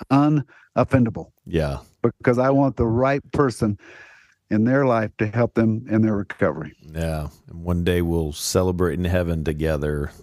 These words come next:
Speaker 2: that you found the right sponsor and, and, and the good fit for you. So, well, Mac, thank you
Speaker 1: Right.
Speaker 2: for your wisdom. Thanks for your insight. I know,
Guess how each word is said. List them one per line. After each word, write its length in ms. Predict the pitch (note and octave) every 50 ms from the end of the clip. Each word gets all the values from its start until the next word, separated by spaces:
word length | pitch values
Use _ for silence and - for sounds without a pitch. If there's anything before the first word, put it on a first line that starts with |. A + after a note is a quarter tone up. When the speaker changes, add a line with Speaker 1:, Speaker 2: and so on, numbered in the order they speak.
| - _ -
Speaker 2:
that 180 | F2 E2 D#2
you 160 | C2 C2+ E2 D#2+
found 300 | - F2 F2 F2+ F2 E2+
the 80 | E2
right 340 | D2+ D#2 E2+ F2+ F2 - -
sponsor 720 | - - - - F#2 F2 F2 E2+ - - F#2+ F2 E2+ E2+
and, 240 | E2 D#2 D2+ D2+ D2
and, 320 | B1 C#2+ E2 D#2+ D#2 - -
and 160 | - D2 D2+
the 100 | D2 C#2+ A#1 B1
good 200 | D#2 D#2+ F#2 D#2+ -
fit 280 | - - F2+ D#2 - -
for 140 | - -
you. 400 | D#2 D2+ D#2 D#2+ D#2+ D2 C#2+ C#2+
So, 320 | C#2+ - - E2 D#2 D2 D2+ - - - - - - - - - - - - _
well, 100 | - G#2
Mac, 260 | A2 B2 A#2+ A#2+ G#2 -
thank 280 | C3 B2 B2 A#2+ -
you 180 | A#2 G#2 G2+ F#2+
Speaker 1:
Right. 100 | F2+ F2+
Speaker 2:
for 420 | G#2+ G#2 G2 F#2+ F#2+ F#2+ F#2 F#2
your 220 | F#2 F#2+ G2 G2 F#2+
wisdom. 560 | F#2+ G2 G#2+ G#2+ G#2 F#2+ F#2+ A2 G2+ G2 F#2
Thanks 280 | - G#2 G2+ G2 F2+
for 220 | - - G2 G2 F#2+
your 160 | F#2+ F#2 E2
insight. 640 | F2 G2 F#2+ F#2+ F2 - - G2 F#2+ F#2 F2+ E2+
I 80 | F#2 F#2
know, 460 | F2+ F2+ F#2 F#2 F#2 F#2 F2+ E2 -